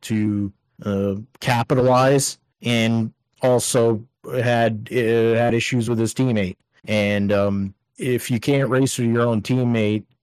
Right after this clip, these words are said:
it speaks to a lot of things. I mean, the way that R C R situation was, it's not, I'm shocked that Sheldon Creed made it two years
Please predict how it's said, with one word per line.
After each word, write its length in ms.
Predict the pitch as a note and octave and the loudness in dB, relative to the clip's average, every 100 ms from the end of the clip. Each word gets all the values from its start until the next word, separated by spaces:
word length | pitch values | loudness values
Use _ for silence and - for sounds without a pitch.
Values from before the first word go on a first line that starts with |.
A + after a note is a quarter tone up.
| - | -8
it 360 | A2+ A2 G#2+ - _ | 0 2 2 -2 _
speaks 580 | - - - A#2+ A2 - | -12 -10 -2 -2 -2 -4
to 140 | B2 A2 | -2 0
a 40 | |
lot 260 | G#2+ A2+ A2 | 2 2 2
of 80 | G2+ | 0
things. 300 | G2+ G2+ G#2 | -2 -2 -2
I 60 | |
mean, 180 | G#2 G#2 | 0 -2
the 80 | G#2 | 0
way 240 | A2 A2 | 0 0
that 260 | G#2+ G#2 - | 2 0 0
R 200 | A2+ G#2+ | -2 -2
C 260 | - A2+ | -2 0
R 140 | G#2+ G#2 | 0 0
situation 760 | - G2+ A2 G#2+ G#2+ - G#2 | -4 -6 -2 -2 -2 -4 -6
was, 280 | G#2 G2+ G2 | -4 -4 -6
it's 220 | G2 - | -8 -4
not, 360 | A2 A2 G#2 - - - - | 0 2 0 -4 -20 -20 -6
I'm 280 | A2 G#2 G2+ | 0 0 0
shocked 460 | - A#2+ G#2+ - | 2 2 2 0
that 180 | A2 G2 | -2 -2
Sheldon 400 | - A2 G#2+ G#2 | 0 0 2 -2
Creed 480 | G2 G#2+ G#2+ G2 G2 | -2 -2 0 -2 -4
made 240 | G#2 G#2 | -2 0
it 140 | G2+ G2 | -2 -2
two 180 | A2+ G#2 | 0 0
years 520 | G2+ G#2+ G2 G2 | 2 0 -2 -4